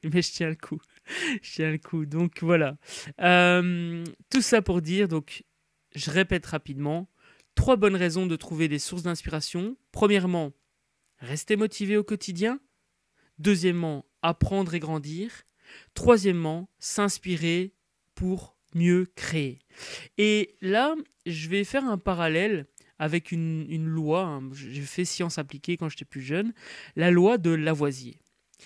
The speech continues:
Rien ne se perd, rien ne se crée, tout se transforme. Rien ne se perd, rien ne se crée, tout se transforme.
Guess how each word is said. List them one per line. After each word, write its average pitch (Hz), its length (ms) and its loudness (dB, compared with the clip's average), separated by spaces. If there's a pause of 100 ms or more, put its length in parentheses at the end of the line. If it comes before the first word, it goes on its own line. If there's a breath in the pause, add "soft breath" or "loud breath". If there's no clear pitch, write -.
(500 loud breath)
Rien 208 260 4
ne 311 60 2
se - 160 0
perd, 156 480 -4 (640)
rien 196 240 0
ne 269 60 0
se - 160 -2
crée, 165 380 -6 (920)
tout 240 240 0 (400)
se 170 420 -4 (340)
transforme. - 760 -8 (1500)
Rien 160 280 0
ne 269 40 -2
se - 140 -2
perd, 156 460 -4 (340)
rien 175 280 -2
ne 202 40 -4
se - 140 -6
crée, 151 420 -10 (720)
tout 208 320 -4
se - 340 -8 (140)
transforme. 127 800 -10